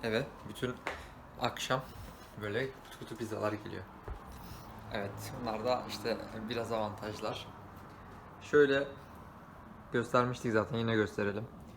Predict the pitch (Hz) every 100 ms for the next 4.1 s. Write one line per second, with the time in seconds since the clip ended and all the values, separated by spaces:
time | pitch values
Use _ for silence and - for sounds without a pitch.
0 | - - - - 117 110 - - - -
1 | - - - - - - - - - 131
2 | 123 - - 160 165 156 165 151 - -
3 | - 123 127 131 - - 135 135 135 135
4 | 131